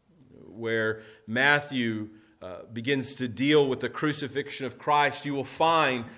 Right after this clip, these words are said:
this psalm on the lips of Jesus. Beginning with the crucifixion, "My God, my God, why have you forsaken me?"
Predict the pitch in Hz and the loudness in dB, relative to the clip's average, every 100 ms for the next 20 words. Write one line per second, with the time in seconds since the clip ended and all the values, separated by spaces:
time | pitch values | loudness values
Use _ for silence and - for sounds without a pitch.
0 | - 123 117 170 180 - - 180 185 165 | -18 -12 2 2 4 2 2 6 8 8
1 | 117 117 156 147 147 143 127 143 143 170 | 4 2 0 0 2 2 0 -2 2 2
2 | 165 - - 151 101 135 147 135 120 95 | 2 -2 -4 -6 -6 -6 -4 -6 -8 -12
3 | - - - _ _ _ _ _ _ _ | -18 -20 -20 _ _ _ _ _ _ _
4 | _ _ _ _ _ _ _ _ 87 _ | _ _ _ _ _ _ _ _ -20 _
5 | _ _ - 92 117 135 127 117 120 123 | _ _ -20 -6 -2 0 0 -2 -6 -6
6 | 135 117 120 135 127 131 123 135 127 139 | -4 -4 -4 -6 -4 -4 0 0 2 8
7 | 147 147 127 127 120 143 139 120 - - | 10 10 6 2 6 8 8 6 -4 -14
8 | - 117 147 165 170 156 143 127 139 135 | -10 4 12 12 12 12 6 0 -4 -4
9 | 123 - 156 165 156 120 117 113 104 | -4 4 6 6 4 0 2 0 -2